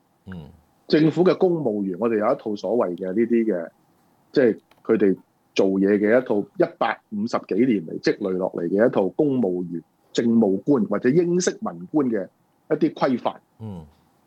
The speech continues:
Speaker 2: 一啲公共政策嘅操守、公共財政嘅操守，呢個係制衡，而令到中共不滿嘅，其實唔係泛民。所以第一波嘅衝突係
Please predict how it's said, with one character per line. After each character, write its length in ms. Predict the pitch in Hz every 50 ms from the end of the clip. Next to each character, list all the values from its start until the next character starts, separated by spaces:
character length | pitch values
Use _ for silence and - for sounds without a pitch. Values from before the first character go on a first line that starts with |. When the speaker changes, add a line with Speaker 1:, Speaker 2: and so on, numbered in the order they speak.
| _ _ _ _ _ -
Speaker 2:
一 40 | 147
啲 220 | 156 151 175 165 -
公 200 | 185 185 180 160
共 180 | 117 107 104 104
政 160 | 113 107 110
策 100 | 113 110
嘅 140 | - 110 107
操 260 | - 165 143 117 107
守、 260 | - - 80 80 - _ _ _ -
公 200 | 180 180 180 151
共 160 | 117 107 104
財 220 | - - 80 80
政 160 | - 101 95
嘅 80 | 95 101
操 180 | - 127 113 101
守， 200 | - 85 - - _ _ _ _ _ _ _ _ _ _ _ _ _ _ _ _ _ _ _ _ _ _ _ -
呢 100 | 180 185
個 80 | 151
係 160 | 123 117 101
制 240 | - - 107 110 107
衡， 160 | - 82 78 - _ _ _ _ _ _ _ _ _ _ _ _ _ _ _ _ _ _ -
而 80 | 107 98 95 -
令 160 | - 110 107 104
到 100 | 120 113
中 180 | - 160 151 135
共 120 | - 101 98
不 60 | 139 -
滿 240 | 117 98 95 92 95
嘅， 120 | 95 90 - -
其 60 | 113 98
實 160 | 95 - - - -
唔 200 | - 92 90 87 87
係 180 | - 101 101
泛 180 | - 92 87 87
民。 140 | 87 87 - - _ _ _ _ _ _ _ _ _ _
所 160 | - - 165
以 60 | 190 180
第 120 | - 117
一 100 | 110 123 156 160 -
波 120 | 160 147
嘅 80 | 127 117
衝 220 | - 151 151 139
突 80 | 123 104
係 200 | - - 98